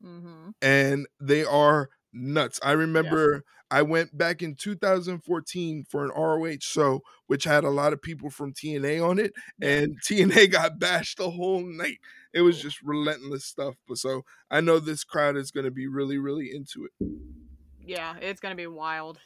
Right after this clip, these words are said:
Speaker 2: I can't wait. And that brings us to SmackDown, going back to, over to W W E, and they really, uh, surprised us.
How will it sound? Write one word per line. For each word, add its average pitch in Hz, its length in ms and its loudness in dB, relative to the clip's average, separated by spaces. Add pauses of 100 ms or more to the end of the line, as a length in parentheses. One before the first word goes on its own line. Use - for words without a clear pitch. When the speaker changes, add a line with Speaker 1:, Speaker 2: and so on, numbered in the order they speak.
(460)
Speaker 2:
I 127 120 -6
can't 135 300 -6
wait. 113 160 -10 (120)
And 156 140 0
that 190 220 4
brings 190 320 -2
us 185 200 -4
to 202 320 -8 (240)
SmackDown, 165 960 -4 (120)
going 151 300 -2
back 202 280 2
to, 190 240 0
over 175 180 0
to 170 160 -12
W 170 300 -10
W 160 360 -8
E, 175 200 -10 (280)
and 180 400 0 (240)
they 190 200 4
really, 262 600 -2
uh, 196 600 6
surprised 226 760 -2
us. 107 300 -6